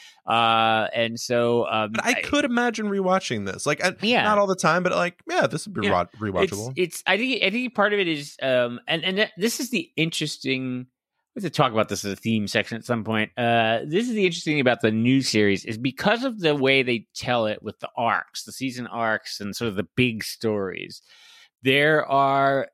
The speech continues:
Speaker 1: event episodes that are, that are, you know, they're big because they advance the story in a, in an interesting way. They have a surprise appearance or surprise ending. Um, they're, uh,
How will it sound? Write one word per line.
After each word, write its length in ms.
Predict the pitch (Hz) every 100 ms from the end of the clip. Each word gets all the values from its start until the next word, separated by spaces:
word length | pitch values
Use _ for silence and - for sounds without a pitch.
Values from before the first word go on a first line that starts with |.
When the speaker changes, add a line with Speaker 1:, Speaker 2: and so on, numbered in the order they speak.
| _
Speaker 1:
event 480 | 160 101 131 143 - -
episodes 760 | 117 110 110 95 71 - - -
that 120 | 113
are, 160 | 95 80
that 160 | 110 113
are, 320 | 113 110 101
you 80 | 107
know, 140 | 104
they're 160 | 104 120
big 420 | 131 131 104 101
because 540 | 117 - 107 104 95 - - - -
they 120 | 117 113
advance 360 | 107 117 -
the 60 | 113
story 420 | - 120 113 110
in 80 | 107
a, 40 | 101 82
in 120 | 110
an 120 | 107
interesting 380 | 104 - - 110
way. 480 | 110 110 107 107 101
They 80 | 107
have 140 | 98
a 20 |
surprise 720 | - - - 117 110 107 110 98
appearance 640 | - 107 107 104 101 -
or 60 | 104
surprise 540 | - - 110 104 98 -
ending. 640 | 202 196 175 165 151 139 - - - -
Um, 720 | 117 113 110 107 107 107 104 101
they're, 500 | 120 110 104 104 71
uh, 40 | 78